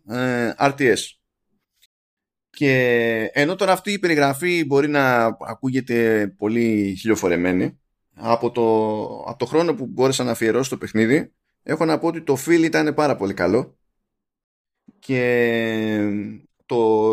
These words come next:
λίγο γράψιμο που είδα σε περιγραφές και με κάποιες επιλογές που καλείται να κάνει ο, ο παίκτης που έχουν ένα κόστος ευκαιρίας κτλ. Ε, παρότι ήμουν σε ένα μέρος που είχε απίθανο χαμό, ας πούμε, δηλαδή με ακουστικά ή χωρίς δεν γλίτωνε στο θόρυβο και τέτοια,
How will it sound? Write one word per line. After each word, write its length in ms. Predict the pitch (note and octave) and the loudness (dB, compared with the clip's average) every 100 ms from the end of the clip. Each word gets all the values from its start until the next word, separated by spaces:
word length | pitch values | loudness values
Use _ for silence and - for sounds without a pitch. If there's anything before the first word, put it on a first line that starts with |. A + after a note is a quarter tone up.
| G#2+ | 0
λίγο 240 | A2 D3 D3 | 0 0 2
γράψιμο 440 | D3 D3+ - C3 | 2 2 0 -6
που 160 | A2+ A#2+ | -2 -2
είδα 200 | C3 C3+ | 0 0
σε 120 | A#2 | -2
περιγραφές 640 | A2+ A2+ G#2+ G#2 A#2+ B2 | -2 -2 -2 -2 -2 -2
και 100 | - | -2
με 120 | A2 | -6
κάποιες 280 | G#2+ B2 A#2 | -4 -4 -4
επιλογές 460 | A2 A#2+ A2 A2 A#2+ | -6 -2 0 0 -4
που 60 | |
καλείται 300 | - A2+ A#2 | -2 -2 -2
να 120 | A2+ G#2+ | -4 -2
κάνει 600 | A#2 A#2 A2+ G#2 G2+ - _ _ | 0 2 0 0 -4 -10 _ _
ο, 140 | F#2 F#2+ E2+ - G#2 | -2 0 -2 -4 -6
ο 80 | |
παίκτης 380 | A2+ A#2+ - A2 | 0 0 0 -4
που 60 | A2+ | -4
έχουν 180 | A2 A2+ | -2 0
ένα 160 | G#2+ | 0
κόστος 340 | G2+ A#2 - - | 0 -4 -4 -12
ευκαιρίας 440 | - G2+ A2 F2+ | -4 0 0 0
κτλ. 160 | - F#2 G#2 A2+ G3+ - _ _ _ _ _ _ | -4 -2 2 2 0 -8 _ _ _ _ _ _
Ε, 220 | B2 A#2+ | -8 -6
παρότι 480 | A#2 A#2+ B2+ E3+ F#3+ | 2 2 4 2 -2
ήμουν 180 | F#3 E3 | -4 -2
σε 100 | D#3+ | -2
ένα 140 | D#3 | 0
μέρος 280 | D3 D#3 C3+ | 2 2 0
που 80 | D3 | -2
είχε 200 | C#3 B2+ | 0 2
απίθανο 760 | A2+ A2+ - C3+ C3+ G#2+ G2 | 2 0 0 -2 0 0 -2
χαμό, 440 | F#2+ G#2+ G2 G#2 F#2+ | -2 -2 0 2 0
ας 180 | D#2+ - | -2 -8
πούμε, 360 | D#2+ D#2 E2 D#2+ | -16 -18 -20 -14
δηλαδή 300 | F2 F#2 G2+ | -8 -4 -4
με 160 | G2 | -4
ακουστικά 460 | G2 G#2+ - - A#2 | -6 -6 -8 0 0
ή 20 | |
χωρίς 320 | A2 A2 A#2 | 2 0 0
δεν 120 | A#2+ | -2
γλίτωνε 380 | A2 A#2 A2 G2 | -2 -2 -2 -4
στο 120 | F#2 | -4
θόρυβο 440 | - G#2 F#2+ F2 E2+ | 0 2 2 0 -4
και 100 | - | -4
τέτοια, 440 | F2+ - E3+ - | -4 0 0 0